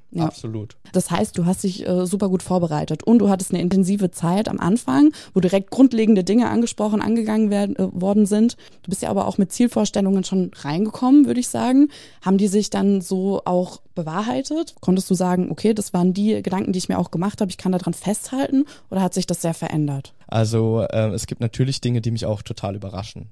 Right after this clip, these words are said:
Speaker 2: ist ja klar. Wäre ja auch komisch, äh, wenn nicht. Aber grundsätzlich hatte ich, glaub ich, ein durchaus realistisches Bild. Zum Beispiel das Thema digitale Transformation.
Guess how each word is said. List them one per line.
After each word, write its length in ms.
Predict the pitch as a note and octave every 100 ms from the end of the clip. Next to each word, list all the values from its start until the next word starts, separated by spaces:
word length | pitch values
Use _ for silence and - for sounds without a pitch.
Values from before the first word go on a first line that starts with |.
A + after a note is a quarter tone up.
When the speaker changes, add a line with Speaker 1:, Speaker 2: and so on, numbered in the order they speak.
| -
Speaker 2:
ist 160 | G2+ F#2
ja 80 |
klar. 380 | - - F2 F2+ -
Wäre 120 | A2
ja 60 | G#2+
auch 140 | G2+
komisch, 460 | - A#2 A#2 - -
äh, 320 | G#2+ G2+ G2+
wenn 100 | G#2+
nicht. 340 | A2+ B2+ - - - -
Aber 440 | - A2+ A#2 A#2+ A#2+
grundsätzlich 1000 | - C3+ C3 C3 C#3+ - C#3 C#3 - -
hatte 220 | A#2 C3
ich, 160 | B2+ -
glaub 180 | A#2+ A#2
ich, 100 | F2
ein 120 | A#2
durchaus 400 | B2 B2+ A#2 -
realistisches 520 | A2+ A#2 - A2+ G#2+
Bild. 280 | - A2+ G#2+
Zum 240 | - -
Beispiel 280 | A2+ A2 B2+
das 120 | A#2 -
Thema 220 | A#2 A2+
digitale 420 | A#2 A#2+ G#2+ A2+
Transformation. 920 | - A2+ - A2 A2 - - A#2+